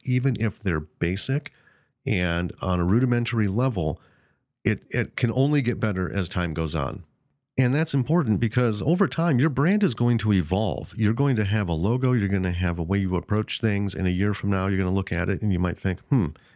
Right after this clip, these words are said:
maybe it's time to diverge a little bit and grow in this direction or shift in this direction." And then after two years,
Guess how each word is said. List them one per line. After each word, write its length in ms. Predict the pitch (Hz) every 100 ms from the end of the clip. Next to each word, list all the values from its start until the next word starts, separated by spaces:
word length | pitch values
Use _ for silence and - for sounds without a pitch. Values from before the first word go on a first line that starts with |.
| -
maybe 220 | 90 90
it's 120 | 95 -
time 280 | 98 98
to 80 | 95
diverge 480 | 90 92 87 95 90
a 40 |
little 300 | 82 90 120
bit 300 | 135 92 101 - - _ -
and 240 | 101 90
grow 500 | - 80 87 90 107
in 80 | 113
this 160 | 110
direction 580 | - 101 101 - 107 113
or 160 | - 85
shift 440 | - - 107 -
in 120 | 127 120
this 140 | 104
direction." 580 | - 87 80 - 90 123 - - - -
And 140 | 104
then 100 | 101
after 180 | 95 -
two 220 | 87 117
years, 340 | 107 98 123